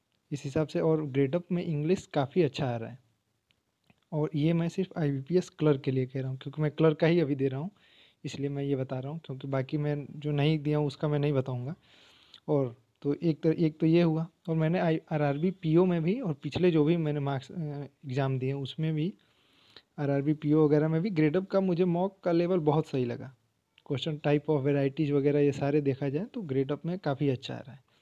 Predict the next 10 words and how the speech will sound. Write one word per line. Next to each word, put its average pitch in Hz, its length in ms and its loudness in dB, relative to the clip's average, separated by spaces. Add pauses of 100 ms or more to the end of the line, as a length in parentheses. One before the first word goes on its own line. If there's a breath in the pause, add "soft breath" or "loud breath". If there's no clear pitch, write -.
(480 loud breath)
और 151 220 -2
एक 156 220 0
और 170 180 4
वे 170 140 4
है 185 180 -2 (100)
जिसमें 147 280 -4
आप 151 160 -2
कह 156 140 2
सकते 143 300 -6
हैं, 175 160 -2